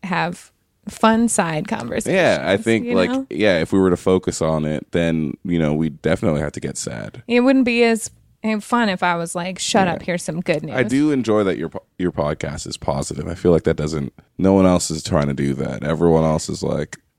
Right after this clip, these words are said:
Speaker 2: sure, like, uh, they're like, it's introspective, but you're just like, "Let's be happy.
Speaker 1: Yeah. <laughs>
Speaker 2: Let's have a good time."
Speaker 1: Let's have some, some good times.
Speaker 2: Yeah.
Speaker 1: Uh, what's interesting about it though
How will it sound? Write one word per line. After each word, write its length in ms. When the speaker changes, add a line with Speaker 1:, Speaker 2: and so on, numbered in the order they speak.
Speaker 2:
sure, 240
like, 240
uh, 160
they're 220
like, 240
it's 260
introspective, 640
but 100
you're 140
just 180
like, 200
"Let's 200
be 200
happy. 400
Speaker 1:
Yeah. 360
<laughs> 360
Speaker 2:
Let's 140
have 120
a 60
good 240
time." 460
Speaker 1:
Let's 140
have 120
some, 420
some 540
good 200
times. 460
Speaker 2:
Yeah. 340
Speaker 1:
Uh, 520
what's 280
interesting 460
about 220
it 100
though 420